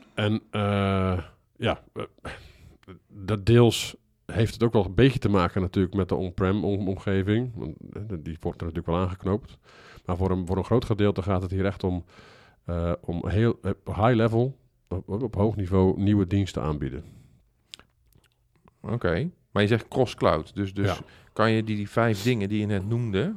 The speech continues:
Speaker 2: hè, waar diverse producten van V M ware ongetwijfeld onder vallen, eh, kan je die dan op verschillende clouds gebruiken?
Speaker 1: Ja.
Speaker 2: Of hoe moet ik het zien?
Speaker 1: Dat is wel het idee.
Speaker 2: Oké, dus
Speaker 1: Dus
Speaker 2: je kan, eh, Anywhere Workspace uitrollen in, eh, Azure,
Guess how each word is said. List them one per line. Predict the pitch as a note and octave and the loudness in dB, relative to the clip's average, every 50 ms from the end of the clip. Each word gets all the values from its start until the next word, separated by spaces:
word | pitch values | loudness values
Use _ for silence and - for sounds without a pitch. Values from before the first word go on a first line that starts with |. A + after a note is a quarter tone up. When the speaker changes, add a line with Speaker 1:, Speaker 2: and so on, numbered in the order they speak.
| D3 | -6
Speaker 2:
hè, | - G2 C3 D3 | -6 -6 -4 -4
waar | G#2 F2+ F2 F2 F2 F2 F2 | -4 -4 -4 -4 -6 -8 -10
diverse | F2+ F#2+ F2+ F2 F#2 F2 E2+ F#2 | -10 -8 -6 -4 -4 -4 -4 -6
producten | - - - F#2+ - - | -8 -8 -10 -10 -8 -10
van | - F2 E2+ | -12 -10 -8
V | |
M | F2+ | -6
ware | F#2 F2+ F#2 | -6 -6 -6
ongetwijfeld | F2 F2+ F2+ F2 - F#2 E2+ D#2+ - - | -6 -8 -8 -8 -8 -8 -8 -6 -8 -8
onder | - B2 G2+ | -8 -8 -6
vallen, | E2+ F#2 E2 F2 A2+ C3 - - - - - _ _ | -4 -4 -4 -4 -4 -6 -8 -14 -20 -20 -20 _ _
eh, | - - F#2+ - - - | -6 -6 -6 -6 -8 -2
kan | - A#2 | 0 2
je | A#2 A2+ | 2 2
die | A2 | 2
dan | G#2+ A2 A#2 | 0 0 0
op | A2 | -2
verschillende | A2 A2 - - B2 A2+ G2+ | -4 -6 -4 -2 -2 -2 -2
clouds | F2+ - G2+ F#2 F#2+ F#2 | 0 0 0 0 0 -2
gebruiken? | - - E2 E2+ F#2+ A#2+ D3+ F3+ - G3+ G#3 G#3+ | -6 -8 -4 0 0 0 0 0 -4 -6 -2 0
Speaker 1:
Ja. | - F2+ | 0 0
Speaker 2:
Of | - A2 | 0 0
hoe | A#2 A#2+ | -2 -4
moet | C3 | -2
ik | C3+ | -2
het | C3+ B2+ | -4 -4
zien? | - G#2 F2 D#2+ D2+ | -4 -4 -4 -4 -4
Speaker 1:
Dat | - | -2
is | F#2+ G#2 | 2 2
wel | A2 F#2+ | 2 2
het | - | 2
idee. | F2+ D2 D#2 G2 G#2+ G#2+ - _ _ _ _ _ _ _ _ _ _ _ _ _ - | 0 -2 -2 -2 -2 -4 -8 _ _ _ _ _ _ _ _ _ _ _ _ _ -10
Speaker 2:
Oké, | - A2+ - D#2 - - - - - - - - | -8 -6 -6 -6 -6 -8 -12 -16 -20 -20 -16 -10
dus | G2+ - | -2 0
Speaker 1:
Dus | |
Speaker 2:
je | G2+ F#2 A#2 | 2 2 4
kan, | A#2 A2+ A2+ A2+ A2+ | 2 2 2 0 0
eh, | A2+ A2 A2 A2 A2 A2 A2 G#2+ G#2 - - - - A2 | 0 0 2 0 0 0 0 -2 -2 -4 -6 -6 -4 -4
Anywhere | A#2 A2+ A2 A2 A2 A2 | -2 -2 0 0 0 0
Workspace | G#2+ B2 B2 A#2+ - - A#2 A2+ A2+ G#2+ | 0 0 -2 -2 -2 -2 -2 0 0 0
uitrollen | - A2 A#2 A2+ - G#2+ A#2 A2+ G#2+ G#2+ G#2+ A2 - | -2 -2 -2 -4 -4 -4 -2 -2 -2 -2 -2 -4 -4
in, | - A2 A2 A2 G#2+ | -6 -6 -6 -6 -6
eh, | G#2+ G#2+ G#2 G#2 G#2 G#2 G#2 G#2+ G#2+ _ _ _ _ _ _ _ _ _ _ _ _ - - A#2 | -6 -4 -4 -4 -4 -4 -6 -6 -8 _ _ _ _ _ _ _ _ _ _ _ _ -6 -4 -4
Azure, | A2 G2+ A2+ A2+ G#2+ | -2 0 0 0 -2